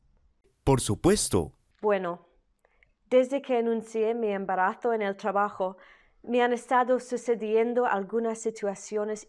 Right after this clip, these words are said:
Speaker 2: incómodas. Uno de mis colegas, James, me ha estado haciendo comentarios y gestos inapropiados.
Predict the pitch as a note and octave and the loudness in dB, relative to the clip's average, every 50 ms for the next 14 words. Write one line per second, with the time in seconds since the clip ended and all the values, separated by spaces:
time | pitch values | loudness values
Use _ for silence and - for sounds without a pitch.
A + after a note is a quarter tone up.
0 | - _ G#3+ G#3+ G#3+ G#3+ - - G#3+ G3+ F#3+ F#3 E3 D#3 D#3+ E3 D#3+ - - - | -14 _ -8 -8 -8 -10 -8 -6 -6 -4 -4 -4 -6 -8 -10 -10 -12 -20 -20 -20
1 | - - _ - - _ _ _ _ _ _ - _ _ _ _ _ _ _ _ | -20 -20 _ -20 -20 _ _ _ _ _ _ -20 _ _ _ _ _ _ _ _
2 | C4+ C#4 C4 B3+ A3+ A3+ A#3 A3 G#3+ G#3 G#3 - - G3+ G3 G3+ G#3 - B3+ B3+ | 0 4 4 2 4 2 0 0 0 -2 -4 -4 -4 -2 -2 -2 -2 -2 -6 -6
3 | B3 - - - _ _ _ _ _ _ _ _ - G#3+ G3+ G3+ G#3+ A#3 B3+ B3 | -6 -8 -18 -20 _ _ _ _ _ _ _ _ -2 -2 0 0 -2 -4 -8 -10
4 | - _ _ _ _ _ _ _ _ _ _ _ _ _ _ A#3 A3+ A3 A3 G#3+ | -14 _ _ _ _ _ _ _ _ _ _ _ _ _ _ -2 0 0 0 0
5 | A3 A3 - B3+ A#3 A#3 A#3+ A#3+ A#3 - A3 A3 - A#3 A3+ A3 A3 A3+ A3+ A3+ | -2 0 2 2 2 4 4 4 2 2 0 -2 -4 0 0 0 2 2 0 0
6 | A3 - A#3 G#3+ G#3 G#3 G3+ - A3 G#3 G#3 G3+ G3 F#3 F#3+ F#3+ - - _ - | 0 -2 -4 -2 -2 -4 -4 -2 0 0 0 0 0 -4 -4 -6 -10 -20 _ -20
7 | _ _ _ - G#3+ G#3 - A#3+ A#3+ A#3 - - G#3 G3+ G#3 - - A3 G#3+ G3 | _ _ _ -10 -8 0 0 0 0 0 -4 -4 -4 -4 -4 -4 -2 -2 -2 -2
8 | G3 - A3+ G#3 G#3+ - G3 F#3 F3+ F3+ F3 E3 F3 E3+ - - - - | -4 -6 -8 -8 -6 -8 -6 -4 -2 -4 -4 -4 -6 -10 -10 -16 -20 -20